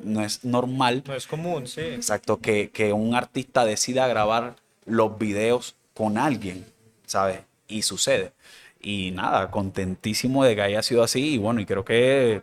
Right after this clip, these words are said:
Speaker 1: eh, ahí estamos trabajando. Esto no para, digamos. Esto es así.
Speaker 2: Jason, y, a ver, hay un reto que nos enfrentamos los audiovisuales siempre que vamos a la calle,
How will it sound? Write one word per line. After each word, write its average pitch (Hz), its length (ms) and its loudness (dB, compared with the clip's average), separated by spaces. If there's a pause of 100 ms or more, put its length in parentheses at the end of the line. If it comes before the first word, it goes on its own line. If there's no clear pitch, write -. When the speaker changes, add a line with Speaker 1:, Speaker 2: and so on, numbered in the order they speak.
(140)
Speaker 1:
eh, 98 460 -2
ahí 104 140 4
estamos 131 480 2 (180)
trabajando. 101 680 4
Esto 107 320 -2
no 117 100 4
para, 113 280 4
digamos. 95 320 -6 (300)
Esto 107 300 -4
es 107 80 -8
así. - 220 -14 (440)
Speaker 2:
Jason, 143 400 -2
y, 147 460 -2
a 127 160 -2
ver, 120 160 2
hay 123 120 2
un 156 140 -2
reto 147 480 4 (360)
que - 100 -14
nos 110 160 -10
enfrentamos 110 960 -6 (320)
los 110 280 -2
audiovisuales 107 720 -4
siempre 120 320 -6
que - 120 -6
vamos 113 200 -2
a 120 40 2
la 104 200 -2
calle, 113 600 -2